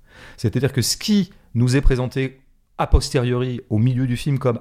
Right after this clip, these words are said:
Ah, mais ça n'était qu'un film », a exactement la même qualité de lumière, la même qualité physique que ce qui va suivre et qui nous est présenté comme « Ça, c'est pas un film, c'est la vraie vie ».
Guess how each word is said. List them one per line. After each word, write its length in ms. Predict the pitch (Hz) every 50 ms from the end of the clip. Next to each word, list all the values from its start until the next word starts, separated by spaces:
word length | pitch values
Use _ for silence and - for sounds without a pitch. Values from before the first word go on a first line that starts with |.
| -
Ah, 140 | 147 160 170
mais 100 | 156 135
ça 180 | - - - 123
n'était 220 | 123 120 - 160
qu'un 160 | - 123 107
film », 420 | - - 165 185 185 143 107 90 85 - - - - - - - _ _ _ _ _ _ - -
a 100 | - 123 127
exactement 840 | 123 117 117 135 196 196 196 - - 170 160 151 151 151 151 147 127
la 100 | 110 113
même 180 | 120 123 117
qualité 400 | 101 - 127 120 117 110 - 127
de 120 | 113 101 98
lumière, 720 | 98 104 127 170 170 160 165 156 160 165 196 185 - -
la 120 | - 113 107
même 120 | 117 120
qualité 340 | 107 - 117 110 104 - 113
physique 800 | 104 - - - - 233 214 180 190 180 - - - - - - - - - - - -
que 100 | - 151
ce 100 | 151 -
qui 140 | - -
va 100 | 120 113
suivre 440 | 101 - - 120 110 208 170 110 104 -
et 120 | - 117
qui 120 | 107 - 117
nous 160 | 113 107 101
est 60 | 110
présenté 380 | - - 104 104 101 - 170 175
comme « 220 | - 180 175 156 - - - - - -
Ça, 160 | - - 175
c'est 220 | 175 - - -
pas 100 | - 151
un 80 | 131 123
film, 260 | - - - 175 196
c'est 160 | 180 - 151
la 120 | 143 139 131
vraie 160 | 123 127 123
vie ». 160 | 107 98 90